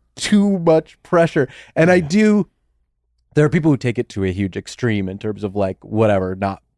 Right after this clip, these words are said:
Speaker 1: <laughs> believing in certain aspects of medicine. But I do think, like, that was something that so resonated with me of, like, you,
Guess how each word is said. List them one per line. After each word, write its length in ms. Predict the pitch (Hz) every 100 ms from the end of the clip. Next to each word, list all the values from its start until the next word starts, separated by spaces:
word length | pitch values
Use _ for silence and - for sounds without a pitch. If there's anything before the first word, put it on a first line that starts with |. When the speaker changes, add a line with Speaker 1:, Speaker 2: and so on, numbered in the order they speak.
| _
Speaker 1:
<laughs> 240 | _ _
believing 380 | 147 175 131 240
in 60 | 180
certain 260 | - 175 170
aspects 300 | 165 170 156
of 80 | 135
medicine. 400 | 156 160 156 123 - - -
But 140 | 175
I 100 | 165
do 260 | 139 185 196
think, 300 | - 151 123
like, 340 | 127 120 110 _ _ _ _ -
that 240 | 135 185 196
was 140 | 185
something 300 | 185 160 135
that 180 | 139 -
so 480 | - - 185 160 135
resonated 640 | 139 143 135 127 123 120
with 240 | 117 -
me 360 | 120 110 110 117 -
of, 200 | 139 131
like, 180 | 131 120
you, 240 | 139 156